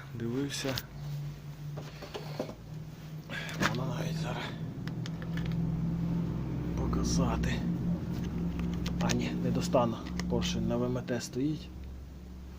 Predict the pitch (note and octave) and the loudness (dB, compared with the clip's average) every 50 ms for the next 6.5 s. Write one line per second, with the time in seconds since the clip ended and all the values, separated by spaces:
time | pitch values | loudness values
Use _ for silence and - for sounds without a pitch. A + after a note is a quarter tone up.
0 | - - - - - - - - - - - - - - - - - - - - | -12 -12 -10 -10 -10 -10 -10 -10 -10 -10 -10 -12 -10 -10 -10 -10 -10 -10 -10 -12
1 | - - - - - - D#3 D3 C#3+ C3 - - A#2 A#2 A#2+ A#2+ A#2 A#2 - - | -12 -12 -14 -14 -10 -4 -2 0 0 0 0 -2 -4 -4 -4 -4 -4 -6 -6 -8
2 | - - - - - - - - B2 A#2 - - - - - A2+ G#2+ - - - | -10 -12 -12 -12 -12 -12 -12 -10 -10 -8 -8 -8 -8 -8 -8 -8 -8 -8 -10 -10
3 | - - - - - - - - - - - - - - - - - - - E3 | -4 4 6 6 6 6 4 0 0 -4 -14 -14 -16 -16 -16 -16 -16 0 4 6
4 | D#3+ C#3 - - C3+ C3 C3 C3 B2+ C3 C3 C#3 C3+ C#3 B2+ - - C#3 C#3 D3+ | 6 6 6 4 2 2 2 2 0 0 0 0 0 0 -2 -2 -2 2 4 4
5 | D#3 C#3+ - - - - D3 C3 A#2+ - - A#2 C3 - F#3+ F#3 E3+ F3 D#3 D3 | 4 4 2 -4 -12 -12 -10 -8 -8 -8 -6 -8 -8 -4 -2 6 10 10 10 10
6 | C#3+ C#3+ C#3+ - F#3+ F3 E3 D3+ C3 | 10 8 4 4 6 8 8 8 6